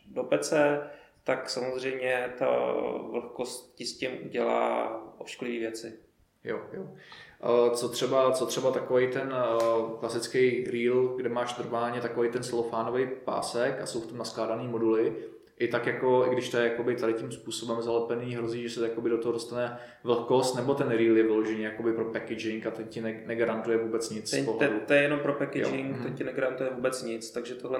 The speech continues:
Speaker 1: to chodí klasicky pak zavákuovaný v pytlích. Jo,
Speaker 2: Jo,
Speaker 1: v tom
Speaker 2: jo.
Speaker 1: bývá nějaký ten sáček, eh,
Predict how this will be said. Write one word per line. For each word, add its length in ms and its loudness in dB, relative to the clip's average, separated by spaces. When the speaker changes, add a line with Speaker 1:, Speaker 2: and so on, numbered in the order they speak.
Speaker 1:
to 80 -2
chodí 420 -8
klasicky 600 -2
pak 220 -2
zavákuovaný 960 2
v 60 -12
pytlích. 480 -6
Jo, 120 0
Speaker 2:
Jo, 60 4
Speaker 1:
v 80 -2
tom 200 -4
Speaker 2:
jo. 60 2
Speaker 1:
bývá 160 2
nějaký 320 -2
ten 200 -6
sáček, 800 -4
eh, 40 -6